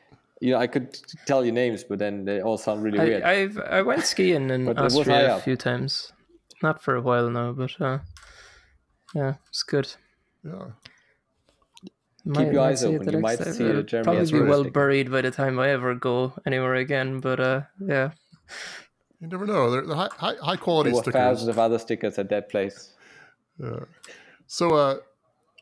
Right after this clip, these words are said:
Speaker 1: Turns out a lot of people had the idea to put the sticker at the highest point of the highest
Speaker 3: <laughs>
Speaker 1: mountain.
Speaker 3: You should have, you should have had your dad put it up there. Isn't he, uh,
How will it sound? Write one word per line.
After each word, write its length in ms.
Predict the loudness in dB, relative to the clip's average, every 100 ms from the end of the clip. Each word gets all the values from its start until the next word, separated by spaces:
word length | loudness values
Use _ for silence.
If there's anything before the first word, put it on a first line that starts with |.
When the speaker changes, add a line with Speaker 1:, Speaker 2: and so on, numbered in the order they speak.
| _ _ _ _ -20 -20 -6
Speaker 1:
Turns 200 | 0 4
out 120 | 4 4
a 80 |
lot 140 | 4 4
of 120 | 4
people 240 | 2 4
had 140 | 4 4
the 80 | 2
idea 340 | 2 2 2
to 120 | 0
put 220 | -4 -4 -2
the 80 |
sticker 320 | -2 -2 0 0
at 180 | 0
the 80 | -4
highest 480 | -4 -2 -2 -2 -6
point 320 | -2 -2 0
of 140 | -2 -2
the 100 | 0
highest 380 | 0 -2 -4
Speaker 3:
<laughs> 0 |
Speaker 1:
mountain. 340 | -2 -2 -4 -10 -12 -10
Speaker 3:
You 80 | -6
should 200 | -4 0
have, 180 | -2 -4 -14 -20 _ -10
you 100 | -4
should 180 | 0 0
have 80 |
had 140 | 0 0
your 80 | 2
dad 300 | 2 0 -2
put 100 | -4
it 80 |
up 140 | -2 -2
there. 180 | -2 -2
Isn't 160 | -2
he, 200 | -2 0
uh, 320 | 2 2 0